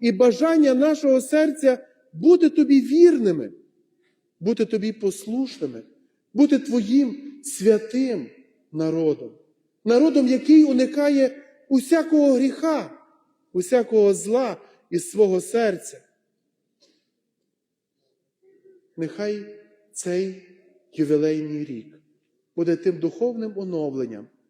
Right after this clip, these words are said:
для кожного з нас, для нашого серця, тим духовним оновленням для наших родин,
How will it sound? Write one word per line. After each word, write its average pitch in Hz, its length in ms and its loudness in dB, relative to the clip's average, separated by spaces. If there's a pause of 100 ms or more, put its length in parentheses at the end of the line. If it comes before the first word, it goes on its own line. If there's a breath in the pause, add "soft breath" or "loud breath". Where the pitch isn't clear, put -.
(380)
для 135 160 -4
кожного 208 500 -8
з 170 120 -14
нас, 107 520 -16
для 139 120 -4
нашого 165 400 -10
серця, - 500 -12 (520)
тим 220 180 2
духовним 247 500 0
оновленням 226 600 2 (360 loud breath)
для 185 220 2
наших 196 420 -4
родин, 147 440 -4